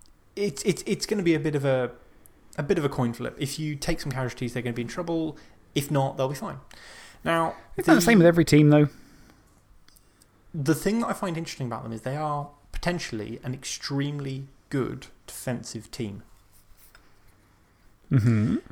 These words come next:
Speaker 1: And this is something that we were looking at when considering rules packs for,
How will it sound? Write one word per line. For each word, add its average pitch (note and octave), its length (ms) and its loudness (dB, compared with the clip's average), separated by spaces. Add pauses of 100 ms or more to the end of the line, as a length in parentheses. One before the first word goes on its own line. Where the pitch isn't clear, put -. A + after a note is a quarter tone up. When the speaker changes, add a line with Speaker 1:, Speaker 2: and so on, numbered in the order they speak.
(120)
Speaker 1:
And C#3+ 140 4
this - 120 0
is E3+ 100 -2
something D#3+ 280 -2
that D3 80 -4
we C#3 100 -2
were C3 80 -2
looking C3+ 320 -2
at B2 160 -4
when A#2+ 540 -2
considering A#2 640 -6
rules C#3 280 -4
packs - 500 -12
for, A2+ 960 -4